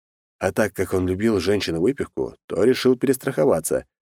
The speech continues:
и придумал печать, которую без затеи назвал своим именем. Печать грима, так звали этого архимага. Учитывая его неимоверный интеллект и талант,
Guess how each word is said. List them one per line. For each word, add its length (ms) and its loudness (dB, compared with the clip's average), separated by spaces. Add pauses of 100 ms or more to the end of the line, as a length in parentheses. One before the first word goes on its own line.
(280)
и 180 2
придумал 440 0
печать, 440 0
которую 340 2
без 220 -6
затеи 480 2
назвал 400 0
своим 320 0
именем. 540 -4 (380)
Печать 340 2
грима, 480 0 (280)
так 160 2
звали 260 2
этого 200 0
архимага. 500 -4 (880)
Учитывая 460 4
его 400 4
неимоверный 580 0
интеллект 460 -4
и 40 -14
талант, 500 -2